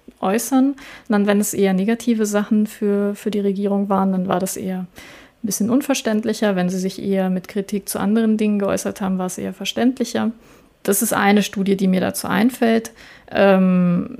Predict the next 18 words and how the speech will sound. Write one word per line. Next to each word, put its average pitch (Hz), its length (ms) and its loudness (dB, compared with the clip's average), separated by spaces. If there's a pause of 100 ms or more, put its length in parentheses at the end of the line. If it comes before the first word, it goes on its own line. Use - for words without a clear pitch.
(100)
dann, 190 280 4
wie 196 80 4
gesagt, 185 360 2
die 196 60 0
Studien 196 420 0
aus 175 160 -2
dem 175 160 0
Wirtschaftsbereich, 202 800 0
eher 190 260 0
wenn's 180 240 -2
um 175 400 -2
Geschäftsberichte 180 1160 -2
oder 175 340 -2
um, 170 340 -4
um 170 200 -4
Reden 208 440 0
auch 185 300 -4
geht. 190 340 -4